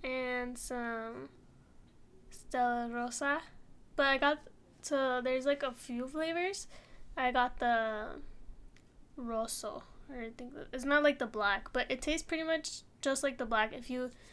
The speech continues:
ever want the black, but there's only the Rosso, it's the same thing.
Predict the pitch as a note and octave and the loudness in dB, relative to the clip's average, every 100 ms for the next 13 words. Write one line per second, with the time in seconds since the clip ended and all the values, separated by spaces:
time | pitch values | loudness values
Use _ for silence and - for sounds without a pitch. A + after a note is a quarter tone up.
0 | - - - B3 C4+ C4 A3+ A3 A#3 B3 | -20 -8 0 2 4 2 2 0 0 0
1 | C4+ C4 B3 A#3+ A3+ A3 A3+ A3+ A3 G#3 | 0 0 -2 -4 -2 -2 0 -2 -2 -2
2 | G#3+ - C#4+ D#4+ - - - A#3+ - - | -4 0 0 0 -6 -20 -14 -4 -2 -2
3 | A3 G#3+ G#3 G3+ - - B3 | -6 -6 -6 -8 -10 -12 -12